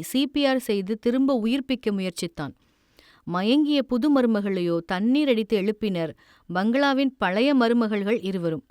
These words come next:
வாசலை நோக்கி ஓடினான் ஆகு ஆம்புலன்ஸ் சத்தம் கேட்க. அவனை தொடர்ந்து போன ராதிகாவோ, "ஆகு, கடமைக்கு பண்ண கல்யாணம் அப்படின்னு மட்டும் நினைச்சிடாத. சொந்தம் விட்டு போகக்கூடாதுன்னு நடந்த சம்மந்தம் இது. உனக்கே தெரியும்ல,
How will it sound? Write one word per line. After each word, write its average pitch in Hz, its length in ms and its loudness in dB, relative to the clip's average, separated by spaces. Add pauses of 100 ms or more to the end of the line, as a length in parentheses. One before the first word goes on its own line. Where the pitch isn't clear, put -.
வாசலை 269 540 2
நோக்கி 262 320 4
ஓடினான் 233 480 2 (100)
ஆகு 196 300 2 (200)
ஆம்புலன்ஸ் 285 520 2
சத்தம் 214 300 -2
கேட்க. 165 360 -8 (420)
அவனை 202 280 0
தொடர்ந்து 247 440 0
போன 208 240 0
ராதிகாவோ, 175 640 0 (720)
"ஆகு, 208 320 4 (580)
கடமைக்கு 220 460 0
பண்ண 202 260 -2
கல்யாணம் 202 440 0
அப்படின்னு 202 320 -2
மட்டும் 196 280 0
நினைச்சிடாத. 190 500 -2 (580)
சொந்தம் 214 400 2
விட்டு 208 200 2
போகக்கூடாதுன்னு 202 800 2
நடந்த 190 300 -2
சம்மந்தம் 196 500 0
இது. 165 160 -2 (560)
உனக்கே 208 360 0
தெரியும்ல, 202 460 0